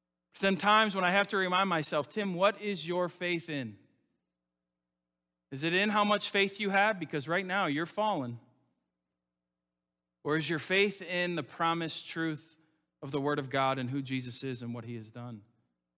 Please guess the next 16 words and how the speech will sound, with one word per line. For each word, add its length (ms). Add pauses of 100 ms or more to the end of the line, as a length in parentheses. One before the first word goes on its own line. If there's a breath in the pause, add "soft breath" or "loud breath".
(1600)
And 80
so 80
what 140
Paul 260
is 120
urging 300
us 220
to 60
do 200
there 200
is 140
he's 180
reminding 420
us, 140
he's 160
saying, 420